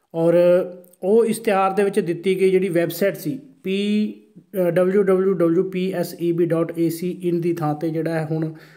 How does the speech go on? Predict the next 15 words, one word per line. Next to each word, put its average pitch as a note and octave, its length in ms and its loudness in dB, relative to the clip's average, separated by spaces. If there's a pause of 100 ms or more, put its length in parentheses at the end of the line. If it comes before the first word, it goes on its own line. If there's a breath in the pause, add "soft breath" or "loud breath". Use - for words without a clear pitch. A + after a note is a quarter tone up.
(200 loud breath)
ਆਪਾਂ D#3+ 260 -2
ਨੂੰ F#3+ 100 4
ਜਿਹੜੀ F#3 140 0
ਇਨਫੋਰਮੇਸ਼ਨ G#3 640 0
ਲ-, G3 220 0
ਮਿਲੇਗੀ F3+ 460 2
ਪੀ F3 260 0
ਐਸ E3+ 140 2
ਟੈਟ F3 260 -4
ਦੇ F3 220 -2
regarding D3+ 460 0
ਜੋ D3 180 2
ਵੀ F#3 120 0
ਕੋਈ F#3 200 2
ਹੋਏਗੀ, E3 480 -2